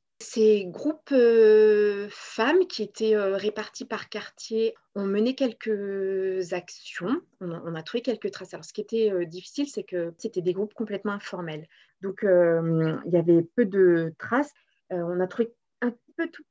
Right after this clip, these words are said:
peu d'archives, quelques tracts. J'en, j'en ai un en tête, parce que c'est, euh, un tract qui nous a permis de, de savoir qu'il y avait eu, par exemple, une contrefête des mères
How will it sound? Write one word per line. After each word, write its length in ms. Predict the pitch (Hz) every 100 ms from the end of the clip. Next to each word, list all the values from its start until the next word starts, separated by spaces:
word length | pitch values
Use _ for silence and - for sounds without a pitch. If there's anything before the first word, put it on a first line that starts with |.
| _
peu 80 | 269
d'archives, 460 | 214 220 - 240 233
quelques 320 | 220 196 208
tracts. 280 | - 208 202
J'en, 180 | 202 180
j'en 200 | 196 196
ai 80 |
un 120 | 233 226
en 60 |
tête, 420 | 214 254 269 - 214 _ _ _
parce 220 | 214 220 -
que 180 | 240
c'est, 420 | 247 - 220 196 190
euh, 380 | 180 180 175 - 190
un 120 | 190
tract 300 | 190 233 _
qui 120 | 214
nous 160 | 190 180
a 60 |
permis 420 | 175 190 196 220
de, 300 | 220 196 185
de 100 | 175
savoir 300 | 185 202 226
qu'il 180 | _ 196
y 60 | 185
avait 200 | 180 190
eu, 160 | 208
par 120 | 214 196
exemple, 300 | 202 214 208
une 80 |
contrefête 640 | 190 254 247 247 - 214 180
des 120 | 196
mères 400 | 196 220 262